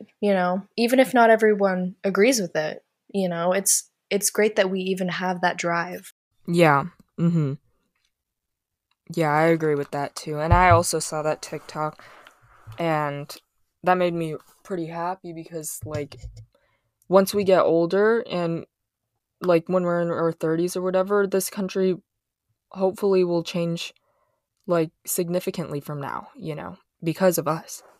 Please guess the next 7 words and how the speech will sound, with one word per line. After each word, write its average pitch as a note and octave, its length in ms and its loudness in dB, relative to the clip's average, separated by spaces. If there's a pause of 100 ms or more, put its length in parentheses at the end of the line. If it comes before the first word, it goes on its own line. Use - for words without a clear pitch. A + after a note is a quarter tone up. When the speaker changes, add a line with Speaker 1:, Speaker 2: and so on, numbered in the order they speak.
(180)
Speaker 2:
So C#3+ 340 -2 (1120)
hopefully G#3 400 0
that's D3+ 200 0
the - 40 -20
case. - 380 -6 (680)
But - 120 -2
yeah. C3+ 180 -2